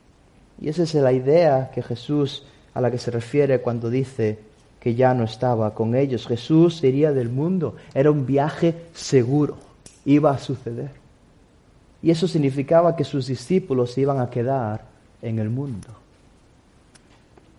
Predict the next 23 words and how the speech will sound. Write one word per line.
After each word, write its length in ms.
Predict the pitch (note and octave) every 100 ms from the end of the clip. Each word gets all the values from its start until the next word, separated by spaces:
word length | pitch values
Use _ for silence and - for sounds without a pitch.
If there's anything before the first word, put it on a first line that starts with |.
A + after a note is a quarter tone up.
| _ _ _ _ _ _ _ _ _ _ -
Y 60 | B2+
el 60 |
problema, 520 | C3+ C#3+ A3+ E3 G#3+ - - _ -
eso 220 | A2 C#3
supone 300 | C#3+ D#3 F3
un 80 | D3
problema, 420 | A2+ C#3 B3+ F3+
es 100 | C#3
que 80 | D3
si, 260 | - D3 - -
si 160 | - F#3+
Jesús 460 | F#3+ D#3+ A#3+ C4+ A#3+
iba 120 | G#3+
al 140 | E3+
Padre, 360 | G#3+ C4+ G3 F#3
entonces 380 | F#3+ F3 G3 -
todo 220 | B3 C#4
el 160 | A3
odio 360 | A3+ C#4+ G#3+ G3
del 200 | F3 F3
mundo 480 | F#3+ C#4 A#3 F#3 -
contra 340 | A#3 B3+ A#3
Jesús 800 | - F3 - D4 C#4+ A#3+ C#4 -